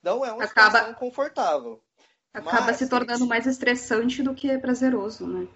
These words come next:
Speaker 1: Sim, mas ele tinha atitude. Ele chegava, tipo, o cara falava, ele, ele fazia o gesto, ele pegava,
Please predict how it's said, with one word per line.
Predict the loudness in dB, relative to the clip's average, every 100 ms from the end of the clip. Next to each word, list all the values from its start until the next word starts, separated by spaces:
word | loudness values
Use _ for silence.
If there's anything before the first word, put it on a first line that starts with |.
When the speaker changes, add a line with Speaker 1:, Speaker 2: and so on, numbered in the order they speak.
| _ -20
Speaker 1:
Sim, | -12 -4 0 0
mas | 0 -2 2
ele | 2 2
tinha | -6 -4
atitude. | -4 -8 -6 -4 -4 -10 -16 _ _ -8
Ele | -6 -6
chegava, | -2 0 4 6 6 2 -6 -8
tipo, | -12 -8
o |
cara | 2 2
falava, | 4 2 2 0
ele, | -8 _
ele | -14 -8
fazia | -6 -6 -6
o | -6
gesto, | 0 2 0 -4
ele | -8
pegava, | -4 -2 -2 -2